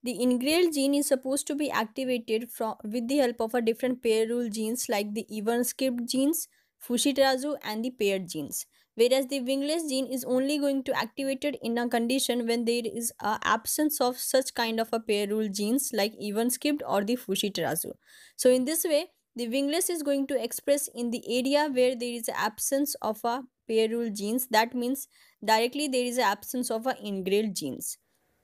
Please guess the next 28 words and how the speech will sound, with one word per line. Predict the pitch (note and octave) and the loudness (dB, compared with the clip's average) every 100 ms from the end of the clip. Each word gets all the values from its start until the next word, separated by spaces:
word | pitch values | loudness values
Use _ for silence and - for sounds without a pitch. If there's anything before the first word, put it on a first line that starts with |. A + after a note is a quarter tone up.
| _ _ | _ _
And | G#3 A#3 | -4 0
the | B3+ | 2
signaling | C4+ C#4 C#4 D4+ F4+ | 2 2 2 0 2
pathway | E4+ C4 C#4+ C#4+ | 4 4 4 2
between | C4 B3+ B3+ C#4 | 2 -2 -2 -2
a | C4 B3+ | -2 -4
engrailed | B3 A#3+ A#3 B3 C4 B3+ | -2 -4 -2 -2 -2 -2
gene | B3 B3 - | -2 -2 -2
and | G#3+ | -2
the | A3+ | -2
wingless | A3 A3+ A3+ B3+ A#3+ | -4 -4 0 0 0
gene | A#3 A#3 | -4 -4
is | A3+ A3+ | -6 -4
going | A3+ A3+ | -4 -6
to | A#3 | -8
take | A#3+ A#3 _ | -6 -6 _
place | A#3+ B3 - - | 2 2 -2 -4
in | A#3 | -4
similar | - B3 C4 C#4 | 0 2 4 2
manner | C#4 C4 C4+ C#4 | 0 0 -2 -2
as | - A3+ | -4 -2
I | A3+ | -2
have | A3+ A#3 A3 | -2 0 -2
described | A3 - A3 A3+ | -2 -2 -2 -2
in | - G#3 | -2 -2
my | G#3+ | -2
previous | G#3+ F#3 F3+ F#3+ - | -2 -2 0 0 0
video. | D#3 - - | -4 -6 -10